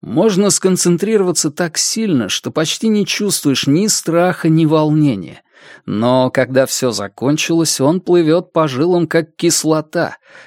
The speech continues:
растапливает мышцы мучительной болью, заставляет дрожать руки и усыпляет. Я даже не заметил, как впал в какое-то густое,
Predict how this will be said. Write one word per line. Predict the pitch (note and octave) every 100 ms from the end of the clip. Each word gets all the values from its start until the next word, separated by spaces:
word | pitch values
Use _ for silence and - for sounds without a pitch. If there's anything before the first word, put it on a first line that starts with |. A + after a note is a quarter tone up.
| _
растапливает | - A2+ B2+ - G3 G3 F3+ F3+ D3+
мышцы | D3 D#3 -
мучительной | C#3 B2+ - B2+ B2 B2 A2
болью, | G#2 B2+ D#3 C#3+ C#3 B2+ _ -
заставляет | D3 E3 - D3+ D3 F3+ D#3+
дрожать | D3+ C#3 D3+ D3 B2+
руки | B2+ C3 - B2 - -
и | C3+
усыпляет. | C#3+ - C#3 - G#2 C#2 G1+ - - _ _ _ _ _ _ _
Я | F2 G#2+ C3
даже | A#2+ D#3 E3+ E3+
не | F3 F3+
заметил, | D3 F3 F3 F#3 - E2
как | - G#2 -
впал | - - D3 D#3
в |
какое-то | - B2 C#3+ C#3 C#3
густое, | A#2 B2+ - - - D#3+ F2